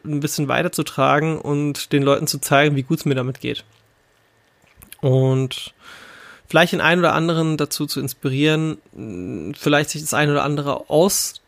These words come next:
diesem Lebenswandel für sich selbst rauszunehmen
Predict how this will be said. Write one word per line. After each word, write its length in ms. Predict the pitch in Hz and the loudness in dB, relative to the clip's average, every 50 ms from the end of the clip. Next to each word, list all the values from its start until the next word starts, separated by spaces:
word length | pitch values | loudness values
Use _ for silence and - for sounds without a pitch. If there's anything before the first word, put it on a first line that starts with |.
| _ - | _ -2
diesem 280 | 170 170 165 160 151 | 0 2 2 2 2
Lebenswandel 760 | 147 151 151 151 151 147 - - 147 139 139 143 139 139 135 131 | 4 4 4 4 2 0 -2 -2 -2 -2 0 0 0 0 0 0
für 160 | 131 - - | -2 -4 -2
sich 140 | 147 151 143 | -2 -2 0
selbst 320 | - 143 190 190 - - | 0 0 0 -2 -2 -2
rauszunehmen 720 | 147 139 135 - - - - 139 135 135 135 139 147 170 196 | 0 0 -2 -2 -6 -4 -2 -2 0 0 0 0 -2 -4 -6